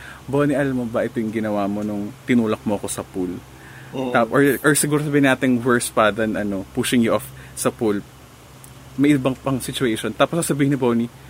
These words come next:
Speaker 1: paano pag yung nag-react yung tao na, "Excuse me, ba't ko kasalanan yun? Bla, bla, bla." Alam mo yun, parang nag-branch out pa sa isa pang issue na, "Baka pala naman mukha mo para sabihin ako pa may kasalanan." Dun sa situation, yun, parang, shit, parang forgiveness na sana, parang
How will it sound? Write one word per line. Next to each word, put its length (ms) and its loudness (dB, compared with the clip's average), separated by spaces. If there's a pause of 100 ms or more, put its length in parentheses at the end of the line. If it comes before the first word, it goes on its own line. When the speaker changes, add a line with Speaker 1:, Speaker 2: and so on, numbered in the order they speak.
(340)
Speaker 1:
paano 220 4
pag 160 2
yung 120 2
nag-react 360 2
yung 120 0
tao 120 4
na, 180 -2
"Excuse 540 -2
me, 240 0
ba't 200 -4
ko 120 -8
kasalanan 580 2
yun? 260 -2
Bla, 160 2
bla, 200 4
bla." 180 0
Alam 180 6
mo 60 6
yun, 140 4
parang 200 6
nag-branch 440 4
out 160 0
pa 100 -2
sa 260 2
isa 200 -2
pang 180 0
issue 240 0
na, 140 -2 (440)
"Baka 180 -6
pala 180 2
naman 180 2
mukha 200 0
mo 100 -4
para 180 -2
sabihin 380 -6
ako 180 -8
pa 120 -2
may 120 -6
kasalanan." 540 -2 (180)
Dun 140 -2
sa 100 -4
situation, 500 -2
yun, 120 -4
parang, 200 -2 (360)
shit, 340 -2
parang 260 0
forgiveness 600 -4
na 100 -4
sana, 380 4
parang 480 -2